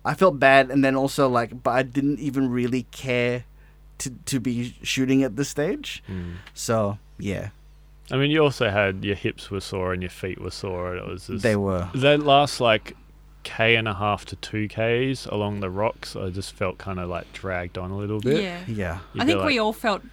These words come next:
Speaker 3: ready to get to the end.
Speaker 2: Yeah.
Speaker 3: For sure.
Speaker 1: Yeah.
Speaker 2: Um, but yeah, Cockle Creek's quite a nice ending. It's,
Speaker 1: Yeah.
Speaker 2: it was
Speaker 3: Yeah.
Speaker 2: very built up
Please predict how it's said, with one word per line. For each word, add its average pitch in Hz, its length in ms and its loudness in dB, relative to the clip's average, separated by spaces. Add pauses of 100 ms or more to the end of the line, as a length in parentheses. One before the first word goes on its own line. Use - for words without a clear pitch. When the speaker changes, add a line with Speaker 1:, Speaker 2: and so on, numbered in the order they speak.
Speaker 3:
ready 202 400 -2
to 180 380 -6
get 175 220 -8
to 185 100 -6
the 170 160 -6
end. 160 380 -10
Speaker 2:
Yeah. 92 400 -6
Speaker 3:
For 190 100 -8
sure. 170 340 -8 (760)
Speaker 1:
Yeah. 101 140 -6 (380)
Speaker 2:
Um, 110 400 -4
but 135 80 -2
yeah, 135 240 2
Cockle 160 300 2
Creek's - 440 -2
quite 107 260 0
a 98 60 -2
nice 104 320 -2
ending. 113 540 -2
It's, - 200 -4
Speaker 1:
Yeah. 190 320 4
Speaker 2:
it 127 140 4
was 127 140 6
Speaker 3:
Yeah. 110 160 -2
Speaker 2:
very 139 360 8
built 113 420 2
up 104 200 0